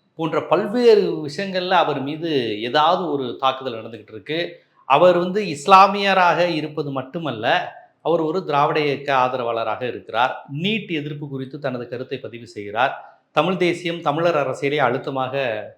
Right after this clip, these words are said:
பேசுகிறார். அவர், "நான் ஒருபோதும் பாஜகவை ஆதரிக்க மாட்டேன்" என்று சொல்வதோடு மட்டுமில்லாமல், "நான் திராவிட இயக்கத்தை தான் ஆதரிப்பேன், திராவிட இயக்கம் தான் நமக்கான கொள்கை" என்பதை தெளிவாக பலமுறை அவர் சொல்லிக்கிட்டே இருக்கிறார். இப்ப பிரச்சனை, அவர் வெறுமனே ஒரு முஸ்லீமா இருந்தா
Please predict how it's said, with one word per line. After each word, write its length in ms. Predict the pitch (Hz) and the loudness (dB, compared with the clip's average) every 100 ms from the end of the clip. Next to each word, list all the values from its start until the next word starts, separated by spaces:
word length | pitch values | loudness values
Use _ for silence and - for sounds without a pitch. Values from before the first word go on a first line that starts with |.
| _ | _
பேசுகிறார். 880 | 127 - 104 104 123 - - - _ _ | -8 -8 -6 2 2 2 -8 -20 _ _
அவர், 260 | 147 165 170 | 6 6 6
"நான் 240 | 160 151 | 2 2
ஒருபோதும் 600 | 151 175 170 175 202 202 | -2 -2 -4 -4 -4 0
பாஜகவை 440 | 139 160 170 - 160 | 2 4 2 2 2
ஆதரிக்க 600 | 151 135 135 147 147 135 | 4 4 2 0 -4 -4
மாட்டேன்" 380 | 127 131 139 | -2 -2 -4
என்று 240 | 127 120 123 | -4 -8 -8
சொல்வதோடு 500 | 127 123 127 139 117 | -8 -8 -6 -6 -6
மட்டுமில்லாமல், 460 | 131 123 117 113 | -8 -6 -4 -4
"நான் 200 | 196 185 | -2 -2
திராவிட 380 | 139 143 180 190 | 4 8 8 6
இயக்கத்தை 460 | 185 175 160 156 147 | 0 -2 -4 -4 0
தான் 200 | 165 170 | 0 2
ஆதரிப்பேன், 600 | 139 139 131 131 165 139 | 0 0 -6 -6 -6 -2
திராவிட 340 | 127 156 175 | 4 4 4
இயக்கம் 300 | 165 156 147 | 0 -4 -6
தான் 200 | 143 170 | -4 -2
நமக்கான 500 | 135 143 143 135 - | -4 -2 -2 -2 -4
கொள்கை" 500 | 143 156 147 143 147 - _ - | -6 -2 -2 -2 -4 -18 _ -2
என்பதை 440 | 147 151 190 - | 0 0 -2 -2
தெளிவாக 640 | 185 220 262 233 175 220 | 2 4 4 4 4 2
பலமுறை 480 | 180 156 175 170 175 | 2 0 0 -2 -2
அவர் 400 | 170 143 123 107 | 0 0 -2 -4
சொல்லிக்கிட்டே 440 | 113 135 143 143 147 | -6 -10 -10 -4 -4
இருக்கிறார். 420 | 127 - 101 - _ _ _ _ - - _ _ _ _ _ | -4 -6 -8 -10 _ _ _ _ -20 -20 _ _ _ _ _
இப்ப 180 | 139 135 | -4 2
பிரச்சனை, 460 | 170 175 - 202 | 2 2 2 4
அவர் 300 | 170 175 160 | 4 4 4
வெறுமனே 420 | 143 165 185 185 | 2 2 0 -2
ஒரு 180 | 190 165 | -2 -4
முஸ்லீமா 540 | 143 135 - 180 160 156 | -6 -10 -8 -8 -4 -2
இருந்தா 760 | 139 135 135 147 160 - - | -2 -2 4 4 4 0 -8